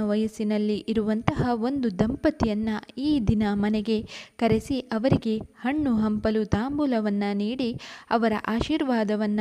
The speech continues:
ಪಡೆಯಬೇಕು. ಈ ಮೂರು ವಯಸ್ಸಿನ ಹೆಣ್ಣು ಮಕ್ಕಳ ಪಾದವನ್ನ ತೊಳೆದು ನಿಮ್ಮ ಕೈಯಿಂದ ಪಾದಕ್ಕೆ ಅರಿಶಿನ ಹಚ್ಚಿ ಪಾದ ನಮಸ್ಕಾರ ಮಾಡಿಕೊಂಡರೆ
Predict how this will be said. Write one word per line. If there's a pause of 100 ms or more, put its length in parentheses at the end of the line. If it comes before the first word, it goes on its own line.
(100)
ಪಡೆಯಬೇಕು. (420)
ಈ
ಮೂರು
ವಯಸ್ಸಿನ (140)
ಹೆಣ್ಣು
ಮಕ್ಕಳ (120)
ಪಾದವನ್ನ (160)
ತೊಳೆದು (340)
ನಿಮ್ಮ
ಕೈಯಿಂದ
ಪಾದಕ್ಕೆ
ಅರಿಶಿನ
ಹಚ್ಚಿ (320)
ಪಾದ
ನಮಸ್ಕಾರ (100)
ಮಾಡಿಕೊಂಡರೆ